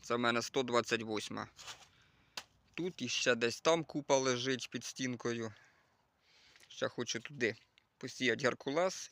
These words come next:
і Кримсон Кінг. Отакий в цьому році в мене буде шикарний перець. Ну, крім нього, звісно, ще є і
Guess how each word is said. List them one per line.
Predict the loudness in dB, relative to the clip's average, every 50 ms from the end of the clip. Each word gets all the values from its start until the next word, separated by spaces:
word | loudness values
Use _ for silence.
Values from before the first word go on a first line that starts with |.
| -10 -8
і | -8 -6 -8 -6 -4
Кримсон | -2 0 0 0 0 -2 -4 -4 -4 -4 -4 -6
Кінг. | -8 -10 -10 -10 -10 -10 -14 -18 _ _ -20 -20 _ _ _ _ _ _ _ _ _ _ _ _ _ _ _ _ _ _ _ _ _ _ -16
Отакий | -14 -8 -6 -6 -4 -2 -2 -2 -2 -4 -6 -14 -18 -20 -20 -20 -20 -20 _ _ _ _ _ _ -20 -10
в |
цьому | -6 -4 -2 0 0 0
році | 0 0 -2 -2 -4 -4
в |
мене | -4 -2 -4 -4 -4
буде | -6 -8 -6 -4 -4 -4 -6 -6 -12 -12
шикарний | -8 -8 -8 -6 -4 -2 -2 -2 -2 -2 -4 -6
перець. | -4 -4 -4 -2 -2 -4 -6 -8 -8 -10 -12 -16 -20 _ -20 -20 -20 -20 -20 -20 -20 -20 -20 _ _
Ну, | -4 -4 0
крім | 2 4 4 6
нього, | 6 8 8 8 8
звісно, | 6 2 -2 -4 -4 -2 -2 -2 -2
ще | -2 0 0 0 2
є | 4 6 6 6 6 4 2
і | -2 0 2 2 2